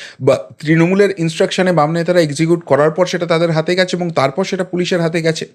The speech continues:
এবং সেই জায়গা থেকে দাগিয়ে দেওয়ার মতো জায়গা হচ্ছে? আলটিমেট যেটাই হোক, সেই জায়গাটা তৃণমূলেরই সুবিধা করে দিচ্ছে, মমতা বন্দ্যোপাধ্যায়েরই সুবিধা করে দিচ্ছে। তাহলে বামেদের ভূমিকাটা এখানে কি?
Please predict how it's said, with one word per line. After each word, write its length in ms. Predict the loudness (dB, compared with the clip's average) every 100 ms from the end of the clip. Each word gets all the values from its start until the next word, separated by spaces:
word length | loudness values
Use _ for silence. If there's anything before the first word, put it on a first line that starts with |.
| _ _ -2
এবং 180 | 0 2
সেই 200 | 0 2
জায়গা 300 | 2 2 2
থেকে 260 | 0 -2
দাগিয়ে 420 | -4 -2 -2 -2 -2
দেওয়ার 220 | 0 0
মতো 180 | -2 0
জায়গা 260 | 0 0
হচ্ছে? 320 | -2 -4 -8 -12 -14 -8
আলটিমেট 420 | -2 0 2 0 2
যেটাই 340 | 2 4 2
হোক, 340 | 4 2 2 -12 _ -20
সেই 300 | -4 0 0
জায়গাটা 480 | 2 0 2 0 -2 -4 -12 _ _ _ _ _ _ _ _ _
তৃণমূলেরই 540 | 0 2 2 0 -2 -4
সুবিধা 320 | -6 -2 -2
করে 180 | -2 -8
দিচ্ছে, 280 | -10 -12
মমতা 320 | 0 2 2 2
বন্দ্যোপাধ্যায়েরই 540 | 2 0 0 -2 -4
সুবিধা 280 | -4 -2 -2
করে 180 | 0 -4
দিচ্ছে। 260 | -4 -8
তাহলে 380 | -12 _ -2 0
বামেদের 360 | 2 0 0 -2
ভূমিকাটা 420 | -2 -2 -2 -2
এখানে 220 | -4 -8
কি? 180 | -12